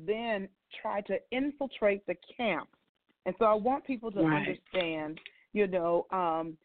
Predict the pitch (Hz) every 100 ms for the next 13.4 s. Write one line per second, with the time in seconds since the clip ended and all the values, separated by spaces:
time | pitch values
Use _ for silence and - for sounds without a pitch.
0 | _ - 170 208 - 220 - 202 233 247
1 | 302 - 208 214 196 170 - - 175 196
2 | 214 175 170 156 147 143 151 _ - -
3 | 180 202 175 - 208 196 - 180 156 160
4 | - - _ _ _ - 254 311 - 180
5 | 165 156 156 151 - - - - _ _
6 | - - 180 214 196 190 175 220 214 180
7 | 160 151 156 - - _ _ - 190 208
8 | 196 - 214 - 226 233 214 175 - 180
9 | 170 175 175 - 277 233 170 165 165 _
10 | _ - 170 175 160 151 196 226 - 175
11 | - 180 - 170 147 180 156 147 156 _
12 | _ _ _ _ - 185 196 190 208 -
13 | 240 233 247 262